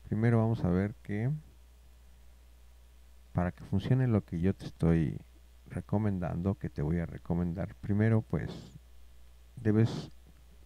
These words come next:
considerar que tu computadora, si es de gama baja,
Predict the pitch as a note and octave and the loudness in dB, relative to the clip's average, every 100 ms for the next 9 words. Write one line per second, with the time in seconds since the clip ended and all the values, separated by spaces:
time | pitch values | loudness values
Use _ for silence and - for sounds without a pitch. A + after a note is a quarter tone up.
0 | - G#2+ G2 G2 F2+ F2+ - - - - | -8 -6 0 2 4 2 -2 -6 -6 -6
1 | F2 - - F2 F#2 G#2 G#2+ - - - | -6 -6 -2 2 2 0 -4 -14 -20 -20
2 | - - - - - - - - - F#2+ | -20 -20 -20 -20 -20 -20 -18 -10 -4 0
3 | G#2 A#2+ A#2+ A2 A2+ A2+ A2 G#2+ - F#2 | 0 0 0 0 0 0 0 -2 -8 -12